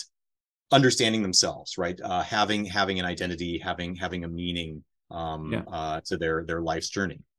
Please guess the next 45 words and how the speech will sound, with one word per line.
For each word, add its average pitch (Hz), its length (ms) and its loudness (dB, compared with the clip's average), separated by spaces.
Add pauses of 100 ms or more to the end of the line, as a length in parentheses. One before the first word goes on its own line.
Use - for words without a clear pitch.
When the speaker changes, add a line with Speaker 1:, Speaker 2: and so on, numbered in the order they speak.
(240)
Speaker 2:
And 127 320 4
this 139 200 6
is 135 100 2
how 143 160 4
the 131 140 4
cyclical 139 560 4
and 113 100 2
the 110 80 2
linear 113 640 4
are 110 160 0
interwoven 117 640 6
in 101 120 2
the 95 100 -2
system. 113 440 0
And 143 160 10
the 135 60 8
cyclical 202 480 8
is 123 260 4 (160)
literally 139 540 10
cyclical, 127 480 2
and, 127 260 0
and 135 160 4
we 147 80 10
don't 175 160 8
think 214 160 6
of 151 120 4
it 139 120 0
this 123 180 -4
way, 117 120 0
but 113 160 2
it 120 100 4
is 147 160 6
that 113 220 2
it 143 160 6
brings 160 360 10
you 151 120 6
back 135 460 2
to 127 100 0
that 117 240 0
same 110 340 6
moment 110 500 8
where 110 120 2
you 104 180 2
relive 104 460 6
it 92 320 0